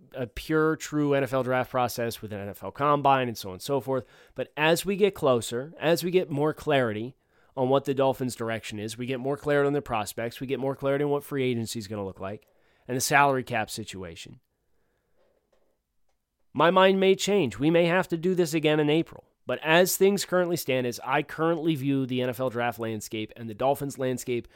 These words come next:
and the landscape of the teams around the Dolphins,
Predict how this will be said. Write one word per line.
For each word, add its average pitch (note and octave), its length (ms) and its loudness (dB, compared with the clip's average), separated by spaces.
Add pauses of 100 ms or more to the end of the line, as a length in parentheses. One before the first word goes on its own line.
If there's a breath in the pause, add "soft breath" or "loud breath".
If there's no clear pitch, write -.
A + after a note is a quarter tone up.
(280 soft breath)
and A#2+ 100 -6
the G#2+ 60 -6
landscape D#3+ 440 4
of D#3+ 40 -4
the D#3+ 80 0
teams D#3 280 0
around C#3 280 4
the C#3 80 0
Dolphins, B2+ 560 2